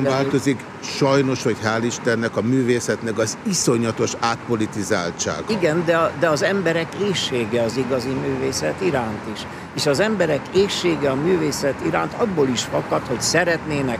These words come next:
Speaker 1: választ kapni a saját életükre. A Moldovának azért volt nagy sikere, okkal, mert, mert az mindennapi élet problémáit vetette föl. Az én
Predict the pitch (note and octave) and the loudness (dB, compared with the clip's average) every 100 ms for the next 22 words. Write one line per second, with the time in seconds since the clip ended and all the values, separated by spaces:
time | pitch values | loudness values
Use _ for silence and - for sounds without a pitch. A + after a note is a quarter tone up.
0 | A2 A2 B2+ C3 C3 - C3+ B2 - A#2+ | -4 -2 0 0 -2 -4 -2 -2 -2 -4
1 | G#2+ - B2+ B2+ A#2+ A#2+ C3 C#3+ G#2 G2 | -4 -2 0 2 0 -2 0 0 0 -4
2 | G2+ - G2 F#2+ - - - - - D3 | -10 -10 -10 -10 -10 -12 -14 -6 2 6
3 | F#3+ G#3 F3+ E3+ E3+ E3+ - - A3+ F3 | 8 8 6 4 2 0 0 0 4 6
4 | D3 C3+ C3+ B2+ - B2 A2 D3 C3 D3+ | 4 6 4 2 0 -2 0 -2 0 2
5 | C#3+ D#3 F#3+ F3 - - - - - - | 2 2 0 -4 -10 -14 -14 -16 -18 -18
6 | - - E3+ D#3+ - - D3+ F3+ F#3 F3+ | -16 2 4 4 0 0 2 4 2 2
7 | E3+ D#3 - F3+ F3+ E3 F3+ F3 - - | 2 0 -4 0 0 2 0 0 -4 0
8 | C4+ B3+ D#3+ C#3 B2+ - C#3 - - F#3 | 4 6 6 4 2 0 -2 0 4 6
9 | D#3 C3+ A#2+ - D3+ C#3 C3 B2 B2 A#2 | 6 4 0 0 0 4 4 4 2 0
10 | A#2 G#2 B2+ B2 B2+ A2+ - A#2 - E3 | -2 0 0 2 2 0 0 0 2 2
11 | G3 A#3 A3 A3 | 4 2 2 0